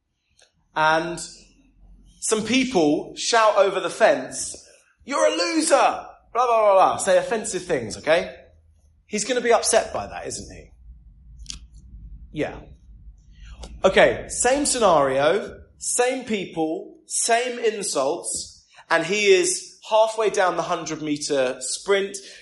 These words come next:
and he's running, and these people are shouting things. Does he care as much now as he did when he was sitting in his garden? No.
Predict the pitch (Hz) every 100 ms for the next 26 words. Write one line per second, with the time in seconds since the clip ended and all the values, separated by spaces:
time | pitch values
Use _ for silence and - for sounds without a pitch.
0 | _ 143 139 165 254 240 233 220 202 180
1 | 233 202 185 - 233 220 196 160 - 151
2 | 165 - - - _ - 196 208 233 -
3 | 220 214 180 127 123 - 135 123 113 113
4 | 123 123 135 131 127 127 127 127 127 120
5 | 113 120 95 90 73 - - _ _ _
6 | _ _ _ _ 123 143 123 104